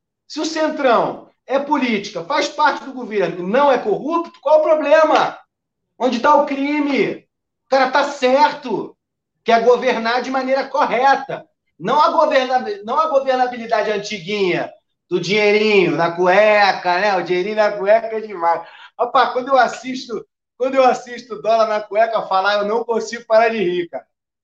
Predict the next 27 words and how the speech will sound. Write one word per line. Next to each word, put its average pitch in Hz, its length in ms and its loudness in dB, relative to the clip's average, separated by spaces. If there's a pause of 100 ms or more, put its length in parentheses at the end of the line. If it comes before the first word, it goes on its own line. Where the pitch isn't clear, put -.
(120)
Juro 247 220 -2
por 214 200 4
Deus. 196 320 4 (420)
A 160 80 -2
minha 214 240 2
mente 247 340 2
imediatamente 233 880 0
ridiculariza 233 960 -2
aquela 220 240 0
pessoa, 208 580 0
eu 226 60 -6
não 254 120 -2
consigo 262 520 -2
levar 247 300 4
a - 20 0
sério, 190 420 -4
cara. - 140 -20 (1120)
Então, 269 180 2
eu 302 60 4
acho - 180 0
que - 60 -16
você 285 160 -12
tá 311 140 -10
coberto 294 380 -6
de 339 80 -6
razão, 277 400 -4
cara. 180 300 -6